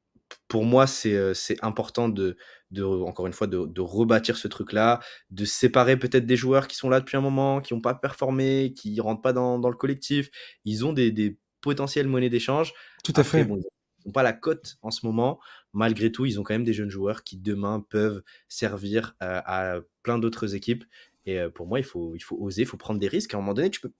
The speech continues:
Speaker 1: t'es, là, t'es tout en bas. Tu peux pas tomber plus bas. Donc,
Speaker 2: Ouais, <laughs> tu peux,
Speaker 1: comment
Speaker 2: largement, ouais.
Speaker 1: tu peux aller plus haut ? Comment tu peux faire pour aller plus haut ? T'as un coach qui est censé être pas mal et que tu payes plutôt bien, euh,
Speaker 2: Oui.
Speaker 1: pour, pour ce que tu, ce que t'appelles une reconstruction.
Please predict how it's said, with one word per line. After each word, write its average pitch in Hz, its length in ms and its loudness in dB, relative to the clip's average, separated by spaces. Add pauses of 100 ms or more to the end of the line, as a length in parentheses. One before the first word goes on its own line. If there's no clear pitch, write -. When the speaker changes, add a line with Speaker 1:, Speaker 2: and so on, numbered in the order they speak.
Speaker 1:
t'es, 127 240 -8
là, 156 180 8
t'es 147 240 -2
tout 170 180 -2
en 156 60 6
bas. 113 180 0
Tu - 100 -20
peux - 80 -8
pas 156 100 6
tomber 160 240 4
plus 143 160 -2
bas. 127 300 8
Donc, 123 100 0
Speaker 2:
Ouais, 147 600 8
<laughs> - 20 -6
tu 214 120 8
peux, 196 140 6
Speaker 1:
comment 220 140 8
Speaker 2:
largement, 208 480 12
ouais. 120 120 6
Speaker 1:
tu 170 60 -2
peux - 80 2
aller - 240 -4
plus 349 140 8
haut ? - 60 -2 (360)
Comment 160 220 6
tu - 120 -4
peux 160 100 2
faire 170 220 2
pour 156 120 4
aller 151 160 10
plus 156 200 0
haut ? 175 220 12
T'as 151 140 2
un 131 100 4
coach 151 260 2
qui 131 100 -2
est 117 40 2
censé 127 260 -2
être 117 300 0
pas 131 180 2
mal 139 180 2
et 117 60 2
que 113 60 -10
tu - 120 -16
payes 110 200 0
plutôt 165 300 -4
bien, 151 260 -4 (480)
euh, 104 420 0
Speaker 2:
Oui. 180 200 2 (260)
Speaker 1:
pour, 113 380 -2
pour 110 240 -4
ce 110 60 -14
que 117 100 -4
tu, 110 240 -4
ce - 100 -14
que 120 60 -4
t'appelles 110 320 -2
une 104 60 -6
reconstruction. 107 680 -6